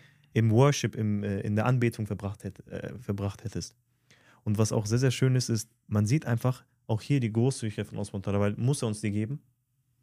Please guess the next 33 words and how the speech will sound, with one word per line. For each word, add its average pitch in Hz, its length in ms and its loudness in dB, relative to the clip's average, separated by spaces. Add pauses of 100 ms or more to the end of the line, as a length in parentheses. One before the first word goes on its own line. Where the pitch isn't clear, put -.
(840)
Muss 120 160 0
er 92 80 0
nicht. 90 240 -8 (920)
Muss 143 220 4
er 143 60 6
uns 127 120 4
diese 117 160 0
Chance 120 260 0
geben 117 100 0
mit 110 80 0
Ramadan? 113 340 -2
Muss 131 140 2
er 147 60 4
uns 123 80 2
diese 120 100 0
Chance 120 240 -2
geben 107 120 -4
mit 113 40 -2 (100)
Laylatul 110 100 -10
Qadr? 123 320 -6 (380)
Nein, 117 240 4
muss 117 160 2
er 107 60 2
nicht. 95 180 -2
Aber 101 160 2
dennoch 117 300 2
macht 123 220 0
er 117 40 -2
es - 80 -6
aus 107 120 -10
seiner 110 180 -2
Barmherzigkeit 107 640 -4
heraus. 107 320 -4